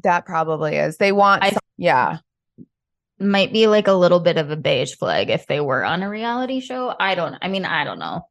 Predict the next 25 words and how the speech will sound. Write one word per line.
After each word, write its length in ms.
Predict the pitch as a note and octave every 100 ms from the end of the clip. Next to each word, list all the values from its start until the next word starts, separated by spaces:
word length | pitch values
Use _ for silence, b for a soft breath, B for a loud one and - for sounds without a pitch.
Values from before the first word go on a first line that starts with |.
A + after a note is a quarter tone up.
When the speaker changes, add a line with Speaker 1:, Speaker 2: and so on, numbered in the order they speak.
| -
Speaker 2:
Who 140 | B3+
am 40 | C4
Speaker 1:
Well, 40 |
Speaker 2:
I 100 | C4+
to 80 | C#4
Speaker 1:
because 180 | C#4 -
I 80 | C4+
Speaker 2:
judge? 100 | C#4
Speaker 1:
think 180 | D4+ F4+ _
some 200 | A3 G3
of 80 | G#3
those 180 | A#3 A#3+
people 380 | A#3 A3 A3+ G#3+
go 160 | F3+
on 180 | F3 F3
reality 460 | F3 D#3+ D#3 D#3+ E3
shows 260 | F#3 E3+
because 260 | F#3+ F#3 E3
they 120 | E3+
want 260 | D#3+ - -
the 80 |
fame 720 | F3+ - E3+ D#3+ D#3+ D#3 D#3+ D#3+
and 140 | D#3
they 80 |
Speaker 2:
Yeah, 60 | D#3